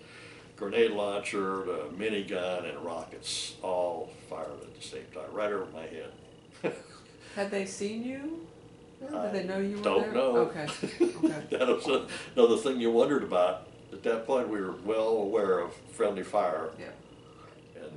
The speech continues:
Speaker 2: Yeah.
Speaker 1: uh, trigger hap-, uh, I call them trigger happy. I'm sure they're doing the best they could, but, and it's, you know, the jungle was thick and stuff like that. They didn't know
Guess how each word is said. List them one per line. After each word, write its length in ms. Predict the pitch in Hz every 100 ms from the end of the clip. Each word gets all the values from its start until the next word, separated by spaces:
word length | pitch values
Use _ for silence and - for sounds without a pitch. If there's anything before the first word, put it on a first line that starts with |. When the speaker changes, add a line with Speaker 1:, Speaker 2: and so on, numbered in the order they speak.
| -
Speaker 2:
Yeah. 60 |
Speaker 1:
uh, 140 | 76 -
trigger 360 | - 101 95 87
hap-, 260 | 90 90 - 87
uh, 40 | 80 - - -
I 240 | 76 -
call 100 | -
them 120 | 67 -
trigger 280 | 82 - -
happy. 260 | 78 - 80 80
I'm 120 | 78
sure 180 | - 80
they're 140 | 80
doing 240 | 80 85
the 60 | 80
best 260 | 78 82 -
they 80 |
could, 340 | 76 - 78 -
but, 140 | - - - - - - -
and 120 | 78 82 80
it's, 220 | - - - -
you 60 | 82
know, 80 | 85
the 60 | 80
jungle 460 | 101 95 95 95
was 100 | 90
thick 320 | - - - -
and 120 | -
stuff 240 | 101 -
like 200 | 85 82
that. 320 | 107 87 82 87
They 80 |
didn't 280 | 82 82 80
know 320 | 82 76 78